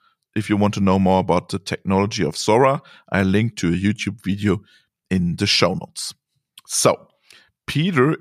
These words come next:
is in Asia. I was in Austria to plan our event A I in the Alps. Thanks to Hannover Messe for being our event partner. And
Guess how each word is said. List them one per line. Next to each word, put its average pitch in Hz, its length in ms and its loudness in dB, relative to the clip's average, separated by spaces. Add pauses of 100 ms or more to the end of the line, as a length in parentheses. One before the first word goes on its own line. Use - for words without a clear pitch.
(160)
is 113 260 0
in 104 220 0
Asia. 101 500 0 (320)
I 113 160 2
was 120 540 0 (100)
in 98 140 -2 (120)
Austria 117 680 0
to - 100 -12
plan 110 460 0
our 98 240 2
event 98 400 -2 (420)
A 104 160 4
I 98 260 2
in 95 120 0
the 92 160 0
Alps. - 420 -2 (340)
Thanks 104 340 -2
to 107 100 -4
Hannover 98 360 2
Messe 120 360 0 (160)
for 101 160 -2
being 95 280 0
our 92 300 0 (160)
event 104 480 0
partner. 180 540 2 (180)
And 127 420 0